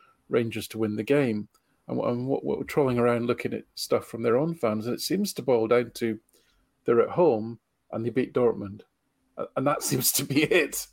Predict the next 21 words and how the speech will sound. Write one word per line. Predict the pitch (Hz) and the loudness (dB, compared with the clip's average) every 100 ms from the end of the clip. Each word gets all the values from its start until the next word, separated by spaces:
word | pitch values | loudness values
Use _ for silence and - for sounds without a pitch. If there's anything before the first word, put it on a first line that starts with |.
| - - - | -16 -16 0
Because, | 170 190 180 - - | 2 4 4 2 0
like, | 170 185 - | 2 2 4
like | 180 165 | 2 6
we've | 185 | 4
just | 160 147 - _ 98 123 | 4 -4 -4 _ -12 -8
shown, | - 175 156 113 - _ | 2 4 4 0 -6 _
we, | 147 - | -6 -4
we | 143 | -6
can't | - 165 165 - | -4 -2 -2 -4
show | - - 147 139 110 107 | -10 -4 2 2 2 2
that | 110 110 _ _ _ _ _ _ _ | 0 0 _ _ _ _ _ _ _
this | 139 - - _ | -8 -6 -10 _
particular | - 143 - 127 123 | -6 -4 -2 0 2
arrangement | 117 127 127 120 117 | 4 4 2 -2 -6
of | - - | -8 -4
players | 139 127 113 | -2 0 0
and | 110 | -4
this | 117 | -10
particular | - - 120 117 117 | -12 -12 -12 -4 -4
tactical | 110 - - - - 113 | -2 -6 -6 -10 -8 -8
formation | - 113 123 139 - 117 | -4 -4 -4 -6 -6 -12